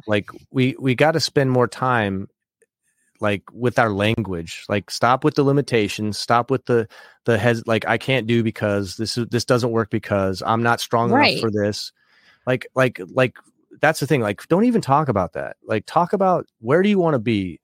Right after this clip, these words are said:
Speaker 1: Envision yourself in a situation, and if, how does it feel to be there in the perfect scenario of your life or whatever it is? Start with that.
Speaker 2: Yes.
Speaker 1: Like, focus on that. Like,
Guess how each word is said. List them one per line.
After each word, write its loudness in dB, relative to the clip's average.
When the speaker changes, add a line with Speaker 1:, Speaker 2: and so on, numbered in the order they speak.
Speaker 1:
Envision 0
yourself 0
in 0
a 0
situation, 0
and -2
if, -6
how 0
does -4
it -10
feel 0
to 0
be 2
there 0
in -2
the -6
perfect -2
scenario 0
of -6
your -4
life -6
or -6
whatever -6
it -14
is? -12
Start 2
with 4
that. -4
Speaker 2:
Yes. -6
Speaker 1:
Like, -2
focus 0
on 2
that. 0
Like, 0